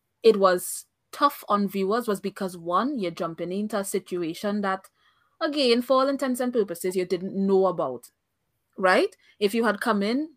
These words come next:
middle of the road and say, "Yeah, I'm gonna hold Candice down, but I'm not picking," you know, that kind of way, people would have been fine. Or e-, even if you held Candice down, right?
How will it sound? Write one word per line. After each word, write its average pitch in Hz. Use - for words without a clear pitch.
middle 185
of 196
the 196
road 214
and 190
say, 196
"Yeah, 190
I'm 214
gonna 202
hold 220
Candice 196
down, 196
but -
I'm 175
not 180
picking," 202
you 247
know, 254
that 254
kind 254
of 247
way, 269
people 220
would 185
have 170
been 175
fine. -
Or 240
e-, 269
even 262
if 285
you 302
held 302
Candice 233
down, 190
right? 202